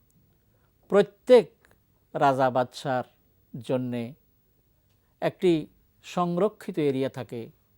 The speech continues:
ওয়া ইন্না হিমাল্লাহি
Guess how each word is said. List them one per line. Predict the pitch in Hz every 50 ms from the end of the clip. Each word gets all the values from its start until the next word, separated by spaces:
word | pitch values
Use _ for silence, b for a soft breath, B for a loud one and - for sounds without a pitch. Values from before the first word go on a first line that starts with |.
| _ _ _ _ _ _ _ _ _ _ _ _ _ _ _ _ _ _ _ -
ওয়া | 143 139
ইন্না | 143 156 160 165 156 151 180 - -
হিমাল্লাহি | 165 156 165 175 156 143 143 139 139 139 139 127 135 131 123 127